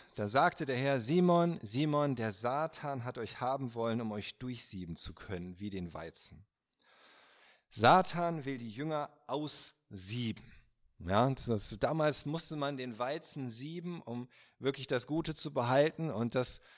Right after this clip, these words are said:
was durchfällt, loszuwerden an Staub und, und Schmutz und was noch so dabei sein könnte oder auch kleinen Resten von der Spreu, sodass nur die guten Körner übrig bleiben. Und Jesus sagt, Satan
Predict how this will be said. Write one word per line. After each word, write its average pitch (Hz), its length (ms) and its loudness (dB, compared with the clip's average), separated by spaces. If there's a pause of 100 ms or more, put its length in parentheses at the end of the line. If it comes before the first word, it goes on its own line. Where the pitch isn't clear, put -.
(160)
was 120 220 0
durchfällt, 139 640 2
loszuwerden 101 840 2
an 104 140 0
Staub 110 800 2
und, 87 260 -14 (360)
und 101 160 0
Schmutz 123 460 4
und 104 120 -6
was 110 140 -2
noch 107 100 0
so - 160 0
dabei 101 320 2
sein 107 240 2
könnte 101 420 -2
oder 87 300 -4
auch 92 220 -4
kleinen 107 580 0 (220)
Resten 113 400 -6
von 101 180 -8
der 95 120 -8
Spreu, 117 580 -8 (340)
sodass 127 320 -6
nur 180 120 -4
die 170 100 -8
guten 160 260 -12
Körner 151 360 -4
übrig 123 420 -14
bleiben. 71 360 -20 (800)
Und 101 200 -14
Jesus 180 420 -6
sagt, 135 240 -6
Satan 143 600 2